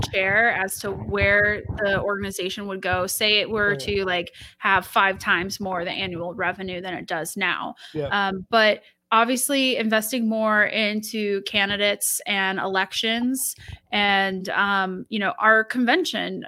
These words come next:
Speaker 1: is something that, you know, we could even make a bigger convention. We could do, we could do so many more things with a lot more, um, revenue that could come in. But I would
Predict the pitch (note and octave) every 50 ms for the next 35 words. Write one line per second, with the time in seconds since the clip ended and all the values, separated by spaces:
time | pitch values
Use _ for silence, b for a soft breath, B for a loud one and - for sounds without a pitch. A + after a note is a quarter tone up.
0 | - - G#3 G3+ - - A#3 G#3+ G3+ G#3+ G#3+ G#3 G#3 G#3+ G#3 G3+ G3+ - b b
1 | b b b - - A3+ G#3+ G#3 G#3 A#3 B3 - - C#4+ C4+ C4 B3 C4 C4+ B3+
2 | B3 - _ - A3+ A3+ A3+ A3+ A#3 A#3 - A3+ G#3+ G#3+ G#3+ G#3+ G#3 G#3+ - -
3 | G#3+ G#3+ A3 B3 A#3+ A#3+ - B3 A#3 A3 A3+ C4 C#4 C4+ - - F#3+ E3+ E3+ E3+
4 | F#3+ G#3+ G#3 G#3+ _ - B3 A3 G#3 A#3 A#3+ A#3+ A#3+ A#3 - B B B B -
5 | D4 D4+ F4 C#4+ D#4 D4 - - D4+ C#4+ C4+ C#4 C4 B3+ A#3+ A#3 A3+ A#3 A3 -
6 | A#3 A3+ G#3+ G#3+ - - G#3+ G3+ G#3+ G#3 G#3 G3+ G3 G3 G#3+ G#3 G3+ G3 G3 G3
7 | G3 F#3+ - - - G3 F#3+ F#3+ F#3+ F#3+ F#3 F#3 F#3+ - - _ - G3+ G#3+ G#3+
8 | G#3 G#3+ G#3+ G3+ G3 F#3+ G3 - - - G#3 - - G#3 G3 G3 F#3+ F#3+ F#3+ G3
9 | G3 b b b b b b - G#3+ G#3 G3 G3 G3 G3 - - G#3 A3 A3+ A3+
10 | A3+ A#3 A3+ G#3+ G#3